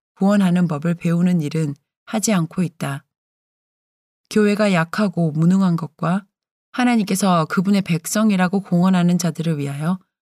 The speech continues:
거의 하실 수 있는 것이 없는 것이 이상한 일인가? 그들은 그분께서 그들과 함께 또한 그들을 위하여 일하실 수 없는 곳에 그들 자신을 둔다.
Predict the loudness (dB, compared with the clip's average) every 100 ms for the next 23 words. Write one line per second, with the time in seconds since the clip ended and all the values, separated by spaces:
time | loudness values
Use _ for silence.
0 | _ _ _ -4 0 0 0 -2 0 -2
1 | 0 0 2 0 0 -2 -2 -2 0 0
2 | 0 0 -4 -2 -2 -4 _ _ _ -2
3 | 0 2 2 2 -2 -8 -8 -10 _ _
4 | _ _ _ _ _ _ -4 0 2 2
5 | 0 0 2 2 2 -2 -2 -4 -4 -4
6 | 0 0 0 -2 -4 -4 -4 -4 _ _
7 | _ _ -6 0 2 2 -2 -4 -2 0
8 | 2 2 0 -2 -2 0 0 0 0 -2
9 | 0 0 2 2 4 2 0 -2 -4 -4
10 | -8 -2 0 0 -2 -2 -2 -2 -2 -6
11 | -6 -10